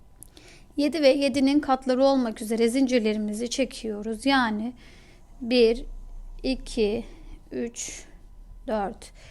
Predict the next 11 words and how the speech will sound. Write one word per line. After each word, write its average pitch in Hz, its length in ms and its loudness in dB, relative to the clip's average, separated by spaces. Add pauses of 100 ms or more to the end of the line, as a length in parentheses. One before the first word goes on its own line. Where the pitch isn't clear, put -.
(240)
beş, 220 500 -4 (320)
altı, 254 560 0
yedi. 262 420 -2
Yedi 254 320 -2
zincir 233 340 0
çektim. 220 640 -8 (600)
Tekrar 214 460 0
bir, 240 260 6 (440)
iki, 240 440 -6 (300)
üç, 247 400 -8 (380)
dört, - 540 -4